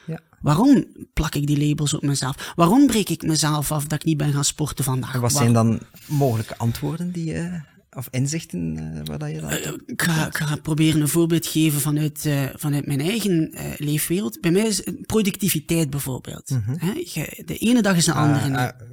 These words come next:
Speaker 1: ik ben een en al oor.
Speaker 2: Eh,
Speaker 1: Ja.
Speaker 2: de ene dag is de andere niet.
Speaker 1: Ja.
Speaker 2: En ik heb soms dagen dat ik, en ik had in het voetbal ook, eh, totaal geen zin om te trainen.
Speaker 1: Ja.
Speaker 2: En nu, niet echt zin om iets, iets aan te pakken in de
Speaker 1: Ja.
Speaker 2: dag. Eh, ook al zij een tweede boek aan het schrijven of zij met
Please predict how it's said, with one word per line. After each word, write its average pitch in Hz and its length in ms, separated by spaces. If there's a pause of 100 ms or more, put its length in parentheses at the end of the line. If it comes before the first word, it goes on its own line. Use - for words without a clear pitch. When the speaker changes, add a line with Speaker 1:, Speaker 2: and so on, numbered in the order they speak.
(120)
Speaker 1:
ik 135 180 (200)
ben 123 220
een 165 120
en 147 100
al 139 180
oor. 104 380
Speaker 2:
Eh, 110 200 (240)
Speaker 1:
Ja. 160 80
Speaker 2:
de 185 100
ene 240 220
dag 214 140
is 190 140
de 165 140
andere 139 280
niet. 104 200 (240)
Speaker 1:
Ja. 123 140 (100)
Speaker 2:
En 151 80
ik 160 100
heb 262 120
soms 262 320
dagen 170 340
dat 170 100
ik, - 200
en 156 80
ik 151 100
had 170 140
in 175 60
het 160 100
voetbal 160 320
ook, 156 280
eh, 165 100
totaal 190 420
geen 170 120
zin 165 160
om 156 100
te 156 120
trainen. 170 440
Speaker 1:
Ja. 127 120
Speaker 2:
En 151 80
nu, 185 240 (480)
niet 247 220
echt - 180
zin 202 220
om 185 100
iets, - 220
iets - 240
aan 165 240
te - 100
pakken - 360
in 151 140
de 143 100
Speaker 1:
Ja. 131 80
Speaker 2:
dag. - 400
Eh, 160 160
ook - 180
al 156 80
zij 165 180
een 156 120
tweede 147 220
boek 185 200
aan 190 60
het 180 80
schrijven 190 420
of 139 200
zij 175 160
met 170 100